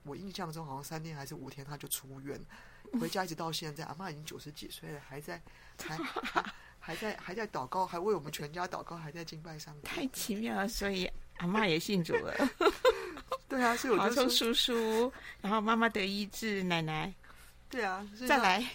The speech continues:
Speaker 1: 再来就到
Speaker 2: 再来的神迹奇事。
Speaker 1: 再来就是二零一五年，
Speaker 2: 嗯。
Speaker 1: 二零一五，一五年我的阿公啊，我的阿公是一个继承衣钵不折不扣的道士啊，所以他走出去，人家都叫他塞公林啊，他就，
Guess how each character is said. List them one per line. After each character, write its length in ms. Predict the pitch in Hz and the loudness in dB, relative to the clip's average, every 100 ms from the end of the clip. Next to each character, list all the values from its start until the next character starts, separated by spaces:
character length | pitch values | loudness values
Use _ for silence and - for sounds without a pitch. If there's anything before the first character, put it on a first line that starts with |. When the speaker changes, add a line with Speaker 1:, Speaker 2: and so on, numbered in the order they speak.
| - | -6
Speaker 1:
再 140 | 302 254 | 0 4
来 160 | 208 | 6
就 140 | 220 277 | 8 8
到 60 | |
Speaker 2:
再 80 | 240 | 10
来 40 | |
的 100 | 220 | 8
神 240 | - - 190 | 8 6 6
迹 140 | 202 | 0
奇 220 | - 165 | -2 -2
事。 240 | 180 208 175 | -2 0 0
Speaker 1:
再 200 | 294 269 | 2 2
来 60 | 220 | 2
就 120 | 247 | 2
是 120 | 254 | 0
二 100 | 247 | 2
零 160 | 220 202 | 2 2
一 160 | 208 202 | 0 -2
五 140 | 165 | -4
年， 280 | 147 110 95 - | -4 -6 -6 -2
Speaker 2:
嗯。 120 | 226 | 0
Speaker 1:
二 60 | 196 | 0
零 220 | 202 202 | -2 -2
一 40 | |
五， 140 | 196 170 | -4 -4
一 160 | 208 196 | -4 -2
五 80 | |
年 320 | 156 147 147 151 | -2 -4 -4 -2
我 100 | 151 | -4
的 100 | - | -2
阿 100 | 147 - | -4 -2
公 240 | 151 147 151 | -4 -4 -6
啊， 160 | 156 - - | -10 -14 -12
我 140 | 147 | -6
的 100 | 170 | -4
阿 100 | 160 | -4
公 320 | 165 190 202 208 - - - | -2 -2 -2 -4 -12 -18 -14
是 360 | - 196 175 - - - - | -8 -4 -4 -6 -14 -20 -8
一 140 | 170 170 | -6 -2
个 160 | 160 | -2
继 200 | 156 170 | 0 -2
承 260 | 156 147 151 | -2 -4 -2
衣 100 | 156 | -4
钵 280 | 151 156 156 | -2 -2 -2
不 160 | 170 | -4
折 180 | - 139 | -4 -4
不 140 | 147 | -4
扣 260 | - 156 139 | -8 -4 -2
的 100 | 131 | -2
道 240 | 143 135 139 | -4 -4 -4
士 300 | - 139 - | -6 -6 -12
啊， 160 | - 175 - - - - | -14 -16 -18 -18 -18 -18
所 120 | - 220 | 0 2
以 60 | |
他 160 | 208 196 | 4 4
走 160 | 160 | 2
出 140 | 143 165 | -2 -2
去， 120 | 170 | 0
人 140 | 147 | 0
家 140 | 147 151 | 0 0
都 100 | 160 | 0
叫 140 | 156 | 0
他 160 | 151 156 | 0 -2
塞 180 | 139 135 | -2 -4
公 240 | 135 139 | -6 -8
林 180 | 131 131 | -8 -4
啊， 200 | 139 170 | -4 -4
他 100 | 202 | -4
就， 120 | 254 | -4